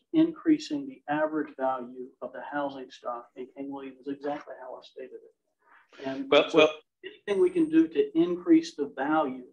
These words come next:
Speaker 1: the average value of our houses, it's gonna help us. It's not, it's not hurtful.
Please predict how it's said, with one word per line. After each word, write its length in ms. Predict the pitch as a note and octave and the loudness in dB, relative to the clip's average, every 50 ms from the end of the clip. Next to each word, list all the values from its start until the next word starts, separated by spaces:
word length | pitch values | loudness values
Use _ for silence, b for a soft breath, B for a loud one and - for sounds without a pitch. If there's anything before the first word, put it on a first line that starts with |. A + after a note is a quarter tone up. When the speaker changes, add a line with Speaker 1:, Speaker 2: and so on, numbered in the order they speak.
| _ _ _ _ | _ _ _ _
Speaker 1:
the 160 | D3 C#3+ - | -6 -6 -4
average 400 | D3 D#3 E3 E3+ E3+ F3 D#3+ D3 | -4 -2 -2 -2 -2 -2 -4 -2
value 320 | - D#3 D3 D3 D3 D3+ D3 | 0 0 0 2 2 0 0
of 100 | C#3+ C#3+ | 0 -2
our 140 | - C3 C3 | -8 -8 -6
houses, 400 | D3 D3+ D3 - A#2+ A2+ - _ _ | -4 -6 -6 -6 -10 -16 -18 _ _
it's 100 | _ _ | _ _
gonna 220 | - A3 G#3+ - | 2 2 2 2
help 280 | F3+ E3+ - - - - | -2 -4 -4 -4 -8 -18
us. 200 | - - - _ _ _ | -20 -20 -20 _ _ _
It's 180 | - - - - | -14 -14 -4 0
not, 200 | E3+ F3+ F3+ - - | 0 0 0 -2 -8
it's 140 | - - | -8 0
not 160 | F#3 F#3+ - - | 0 0 2 2
hurtful. 400 | E3 G#3 - - - - - | 0 -2 -2 -4 -10 -12 -12